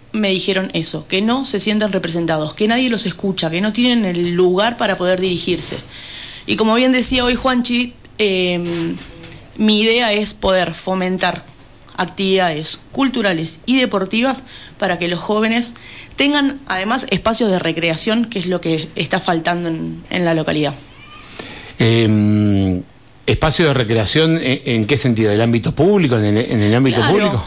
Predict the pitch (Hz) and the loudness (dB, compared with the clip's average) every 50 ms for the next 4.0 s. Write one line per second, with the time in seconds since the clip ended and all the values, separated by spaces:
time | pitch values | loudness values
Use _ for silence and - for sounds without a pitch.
0 | - - - - - - 220 208 202 202 202 190 190 190 190 185 - - - - | -8 -16 -16 -8 -2 0 0 2 2 2 2 2 2 0 0 -2 -4 -8 -4 -2
1 | - - 240 - - - 247 247 240 226 208 208 202 196 202 202 208 220 226 226 | 0 0 2 0 2 2 2 2 2 2 0 0 2 2 2 2 2 2 0 0
2 | - 214 220 220 214 208 196 185 185 185 180 185 185 220 226 233 - 202 196 185 | 0 0 0 2 0 0 0 0 0 0 -2 0 -2 -2 -2 -2 -2 -2 0 0
3 | 190 185 175 170 165 165 - 170 170 165 180 175 175 165 156 143 151 - - - | 0 0 0 -2 -4 -2 0 -2 0 0 0 0 0 0 0 -2 -2 -2 -4 -4